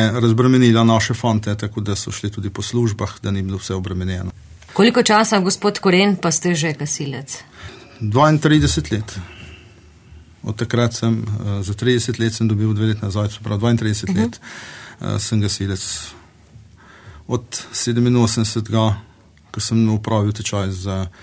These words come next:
Speaker 1: nadaljevanje tečaj za gasilca, pa kar aktivno, eh,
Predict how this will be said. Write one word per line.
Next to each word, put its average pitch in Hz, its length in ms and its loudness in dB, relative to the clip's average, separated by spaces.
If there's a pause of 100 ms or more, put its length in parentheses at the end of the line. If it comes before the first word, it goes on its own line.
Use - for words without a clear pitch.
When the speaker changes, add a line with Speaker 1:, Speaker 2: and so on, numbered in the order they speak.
(280)
Speaker 1:
nadaljevanje 113 540 4
tečaj 107 260 0
za 107 120 0
gasilca, 107 640 -2
pa 110 120 -6
kar 107 200 -2
aktivno, 110 520 2 (880)
eh, 101 260 -4